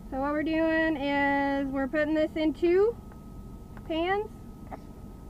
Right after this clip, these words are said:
Hmm. You know what? I think we're gonna get three. This looks like we're gonna get three. The,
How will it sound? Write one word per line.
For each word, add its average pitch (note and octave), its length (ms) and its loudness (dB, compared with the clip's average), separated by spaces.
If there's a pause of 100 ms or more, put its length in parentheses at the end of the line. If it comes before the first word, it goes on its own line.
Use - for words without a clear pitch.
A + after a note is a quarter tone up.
(1000)
Hmm. G#3 240 -6 (1900)
You A#3 60 0
know D#4 120 4
what? F4+ 220 2 (600)
I - 60 -4
think F4+ 100 2
we're B3 100 -2
gonna C#4 120 -4
get D#4 120 -4
three. E4+ 180 -4 (4000)
This C4+ 200 2
looks C4+ 220 -2
like B3+ 200 -2
we're C4+ 140 0
gonna B3+ 180 0
get B3 180 -2
three. B3+ 220 4
The, A#3 140 -2